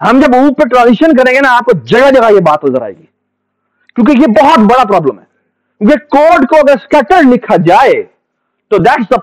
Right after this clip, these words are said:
problem। क्या problem है कि अगर वो code गलत लिखा हुआ था, अब आपकी तबीयत साफ हो जाएगी, क्योंकि आपको नहीं पता आपने कहां कहां पे लिखा हुआ है। ये आप, I hope everybody understand the worth of this, कि ये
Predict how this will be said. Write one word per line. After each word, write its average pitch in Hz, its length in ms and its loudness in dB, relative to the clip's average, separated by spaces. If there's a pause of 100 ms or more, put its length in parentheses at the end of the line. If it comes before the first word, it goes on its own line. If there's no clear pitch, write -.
problem। 185 340 0 (800)
क्या 240 160 0
problem 277 380 0
है 311 60 0
कि - 340 -8
अगर 277 480 2
वो 247 200 2
code 247 340 0
गलत 220 300 0
लिखा 220 320 -2
हुआ 123 120 0
था, - 200 -20 (120)
अब 190 140 0
आपकी 185 280 -2
तबीयत 196 320 0
साफ 139 200 -4
हो 120 60 -4
जाएगी, 120 260 -4 (480)
क्योंकि 190 180 -4
आपको 254 240 0
नहीं 294 160 0
पता 302 180 0 (100)
आपने 254 140 0
कहां 269 180 0
कहां 240 160 0
पे 320 60 0
लिखा 120 220 -2
हुआ 92 100 -10
है। - 80 -20 (880)
ये 185 100 2 (160)
आप, 190 140 0
I 190 220 0
hope 302 220 2
everybody 240 320 2
understand 151 440 -2 (520)
the 147 300 -2
worth 254 360 0
of - 20 -2
this, 185 240 0 (520)
कि 214 140 0
ये 165 160 0